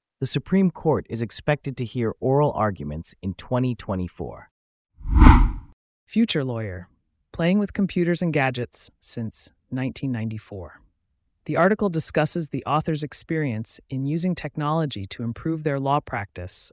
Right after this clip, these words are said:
Speaker 2: over the past thirty years, and the challenges of convincing colleagues to embrace technological advancements.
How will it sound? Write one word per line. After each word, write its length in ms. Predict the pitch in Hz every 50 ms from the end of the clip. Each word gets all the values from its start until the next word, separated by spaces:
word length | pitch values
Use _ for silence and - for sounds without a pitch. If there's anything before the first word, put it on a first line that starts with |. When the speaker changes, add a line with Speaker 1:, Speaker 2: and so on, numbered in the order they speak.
| _ _
Speaker 2:
over 180 | - 139 120 123
the 120 | 117 113
past 480 | - - - 135 131 139 147 - - - _ _
thirty 260 | _ - 147 147 147
years, 540 | 143 139 139 135 117 95 85 82 - - - - _ _ _ _ _ _ -
and 140 | - 143 139
the 80 | 131
challenges 580 | - - - 180 185 190 180 165 - 120 113 117
of 140 | 120 - -
convincing 560 | - 131 127 120 151 156 156 - 147 131 120
colleagues 600 | - - 160 165 165 139 120 107 101 104 - -
to 120 | - - 127
embrace 460 | 120 123 120 117 135 143 151 - -
technological 680 | - - 135 - 143 127 120 113 113 107 117 - 110 107
advancements. 800 | 107 107 - 113 117 110 - - - 85 - - - - -